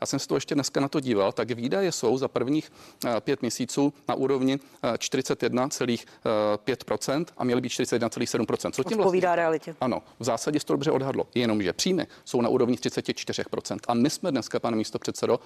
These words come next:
Speaker 1: o jeden měsíc zpožděni v rámci příjmu. Eh, kdybych to měl vzít do alekvoty, tak v tuto chvíli to dopadne úplnou katastrofou, ten rozpočet.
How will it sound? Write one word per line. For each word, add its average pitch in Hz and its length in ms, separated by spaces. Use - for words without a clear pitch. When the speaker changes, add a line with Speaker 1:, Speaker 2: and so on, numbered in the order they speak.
Speaker 1:
o 110 100
jeden 147 340
měsíc 123 440
zpožděni 110 760
v 151 60
rámci 113 320
příjmu. 113 360
Eh, 104 220
kdybych 139 220
to - 80
měl 175 120
vzít 170 140
do 127 120
alekvoty, 104 600
tak 107 140
v - 60
tuto 160 220
chvíli 101 440
to 139 100
dopadne 165 300
úplnou 185 260
katastrofou, 143 520
ten 117 120
rozpočet. - 420